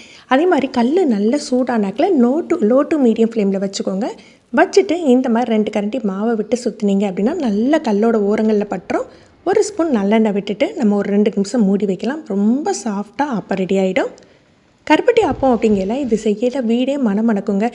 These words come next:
இதோட நீங்க ஏலக்காய் தூள், சுக்கு தூள் இது கூட சேர்த்துக்கலாம். நான் தனி கருப்பட்டி தான் சேர்த்துருக்கேன், ஏன்னா கருப்பட்டி தேங்காய் பூவே நல்ல வாசமா இருக்கும். நம்ம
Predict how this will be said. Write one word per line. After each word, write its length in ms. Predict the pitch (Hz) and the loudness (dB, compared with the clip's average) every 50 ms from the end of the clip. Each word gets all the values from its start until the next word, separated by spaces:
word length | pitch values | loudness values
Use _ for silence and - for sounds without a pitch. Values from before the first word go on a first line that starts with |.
| - - - - - - | -8 -20 -20 -14 -4 2
இதோட 300 | 254 254 233 254 247 277 | 4 6 6 6 4 4
நீங்க 220 | 269 262 233 220 214 | 4 4 4 4 6
ஏலக்காய் 460 | 208 214 233 240 247 233 233 214 202 | 6 4 4 2 2 0 -2 -2 0
தூள், 460 | 220 214 208 202 208 214 214 214 208 | 0 0 0 2 0 0 0 0 0
சுக்கு 300 | 214 - 277 269 - 311 | -2 -4 -4 -2 -2 -2
தூள் 200 | - 247 233 226 | 2 2 2 4
இது 160 | 214 214 214 226 | 4 2 0 0
கூட 160 | - 226 254 | -2 -2 0
சேர்த்துக்கலாம். 500 | 240 247 190 - - - 214 277 339 311 | 0 -2 -2 -2 -4 -6 -4 -4 -2 -2
நான் 260 | 240 208 214 233 233 | -2 0 0 -2 -2
தனி 260 | 233 214 202 220 240 | -2 0 2 2 2
கருப்பட்டி 400 | 233 220 190 - - 208 - 214 | 2 0 -4 -4 -4 -6 -4 -2
தான் 140 | 214 220 220 | -2 -2 -2
சேர்த்துருக்கேன், 440 | 220 220 220 - - - 302 359 381 | -2 -4 -8 -8 -8 -6 -6 -6 -6
ஏன்னா 200 | - - 277 302 | -6 -6 -4 -2
கருப்பட்டி 440 | 302 254 240 254 247 302 285 320 302 | 0 0 0 0 0 0 -2 -2 -2
தேங்காய் 320 | - 240 226 220 220 214 | 2 2 2 2 2 0
பூவே 200 | 214 214 220 311 | 2 2 2 2
நல்ல 280 | 403 330 226 196 196 208 | 2 2 0 0 0 -2
வாசமா 400 | 196 185 180 - - 208 190 190 | -2 -4 -6 -4 -4 -2 -2 -2
இருக்கும். 260 | 185 - - 214 - - - - - _ _ _ _ _ _ _ _ _ _ _ - | -4 -6 -8 -10 -10 -12 -20 -20 -20 _ _ _ _ _ _ _ _ _ _ _ 0
நம்ம 200 | 311 359 403 494 | 2 4 4 6